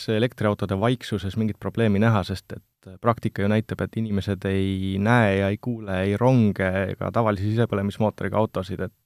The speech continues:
ja, ja kas seal mitte ei olnud see nüanss sees, et, äh, elektriauto peab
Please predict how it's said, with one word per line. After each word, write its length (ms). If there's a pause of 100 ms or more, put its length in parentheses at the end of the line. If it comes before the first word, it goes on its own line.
(640)
ja, 220
ja 100
kas 140
seal 140
mitte 180
ei 80
olnud 160
see 160
nüanss 380
sees, 260
et, 140 (260)
äh, 320
elektriauto 720
peab 240